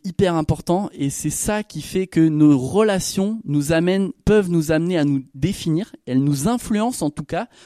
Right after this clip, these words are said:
de telle manière qu'elles peuvent même créer des choses en nous et développer des choses en nous.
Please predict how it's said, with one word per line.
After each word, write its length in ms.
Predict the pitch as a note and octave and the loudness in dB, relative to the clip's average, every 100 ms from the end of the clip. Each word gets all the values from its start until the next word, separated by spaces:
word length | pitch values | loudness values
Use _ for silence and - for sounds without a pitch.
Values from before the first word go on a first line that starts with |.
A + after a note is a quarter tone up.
| _ | _
de 60 | C#3 | -10
telle 240 | - A3+ | -2 0
manière 360 | G#3 E3+ F#3+ G3 | 2 0 0 -6
qu'elles 200 | - D#3 | -6 -4
peuvent 260 | - E3+ D#3 | -2 -2 -2
même 240 | F#3 E3 | -2 -4
créer 580 | - - F#3 F#3+ F#3+ D#3 | -6 -10 -6 -6 -6 -8
des 140 | C3+ C3+ | -8 -8
choses 340 | - F3 D#3+ | -4 -4 -4
en 100 | C3+ | -4
nous 160 | C3 A#2+ | -6 -8
et 80 | B2 | -6
développer 460 | C#3 D3 D3+ D#3 | -4 -2 -2 -4
des 100 | C#3 | -6
choses 220 | C3 B2+ | -8 -8
en 80 | B2 | -8
nous. 140 | A#2 | -8